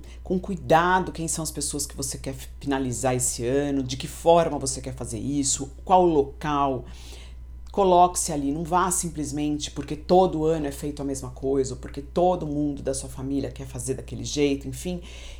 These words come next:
Entenda, pergunte pra você, "O que que eu realmente quero fazer?" E escolha de acordo e comece aí um novo período com a energia renovada e esperando sempre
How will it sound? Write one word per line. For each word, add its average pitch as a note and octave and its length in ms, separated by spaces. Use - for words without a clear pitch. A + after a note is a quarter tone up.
Entenda, G#3+ 480
pergunte F3 440
pra F3 100
você, D#3 240
"O D3+ 60
que - 100
que A3 100
eu G#3 60
realmente C#3 460
quero G#2 180
fazer?" - 400
E D3+ 120
escolha C3+ 680
de A#2+ 120
acordo B2+ 600
e - 80
comece D3 720
aí B2 320
um C3+ 160
novo B2+ 320
período B2 640
com C3+ 280
a C3 40
energia B2+ 380
renovada B2+ 880
e B2 640
esperando C#3 580
sempre C#3+ 640